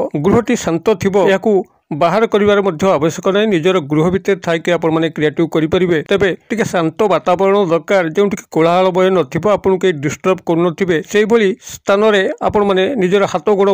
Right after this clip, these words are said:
ମୁହଁକୁ ଧୋଇକିରି ପଶ୍ଚିମ କିମ୍ବା ପୂର୍ବ ଦିଗ ମୁଖ ହେଇକି ବସନ୍ତୁ, ଅର୍ଥାତ୍ ଆପଣଙ୍କର ମୁଖଟି ଇଷ୍ଟ କିମ୍ବା ୱେଷ୍ଟ ଡିରେକ୍ସନରେ ରହିବ। ଏଇଭଳି ଭାବରେ ପଶ୍ଚିମ କିମ୍ବା ପୂର୍ବ ମୁଖା ହୋଇକିରି କୌଣସି ଏକ ଆସନ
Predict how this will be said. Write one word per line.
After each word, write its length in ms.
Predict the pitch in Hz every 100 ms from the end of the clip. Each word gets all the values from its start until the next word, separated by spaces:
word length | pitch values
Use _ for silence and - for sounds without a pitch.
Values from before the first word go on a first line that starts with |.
| 165
ମୁହଁକୁ 240 | 180 180 151
ଧୋଇକିରି 380 | 156 175 196 185 165
ପଶ୍ଚିମ 320 | 202 - 240 240 -
କିମ୍ବା 240 | 196 196 175 -
ପୂର୍ବ 180 | 185 185
ଦିଗ 200 | 180 175 196
ମୁଖ 200 | 160 -
ହେଇକି 240 | 175 180 180
ବସନ୍ତୁ, 320 | 156 175 170 208
ଅର୍ଥାତ୍ 300 | 175 185 180 - _ -
ଆପଣଙ୍କର 380 | 170 196 190 180
ମୁଖଟି 440 | 156 185 170 180 170
ଇଷ୍ଟ 300 | 190 208 - - _ _
କିମ୍ବା 240 | 185 190 175 -
ୱେଷ୍ଟ 260 | 180 196 196
ଡିରେକ୍ସନରେ 560 | 160 151 170 - 180 175
ରହିବ। 360 | 147 139 180 220
ଏଇଭଳି 260 | 208 233
ଭାବରେ 340 | 202 185 190 185 170 _ _
ପଶ୍ଚିମ 320 | 196 180 240 226
କିମ୍ବା 240 | 226 196
ପୂର୍ବ 220 | 196 156 190
ମୁଖା 260 | 180 175 185
ହୋଇକିରି 420 | 180 185 196 180
କୌଣସି 360 | 170 226 214 226
ଏକ 100 | 196
ଆସନ 300 | 165 131